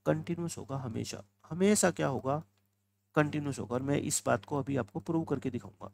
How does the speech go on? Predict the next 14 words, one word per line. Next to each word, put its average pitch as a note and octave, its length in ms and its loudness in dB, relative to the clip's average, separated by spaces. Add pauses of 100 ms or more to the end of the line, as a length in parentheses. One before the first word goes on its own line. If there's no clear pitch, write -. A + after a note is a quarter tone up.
(140)
always D#3 420 2
continuous G2+ 560 -4 (560)
at C3 160 4
x - 200 -4
equal G#2 220 -4
to C#3+ 140 -6 (360)
zero। - 200 -12 (4000)
तो F3 40 -4
मेरी F#3 200 4
ये G3 80 10
बात F#3+ 160 6
ध्यान D#3+ 200 8
से F3 120 2
सुनो, G2+ 260 -8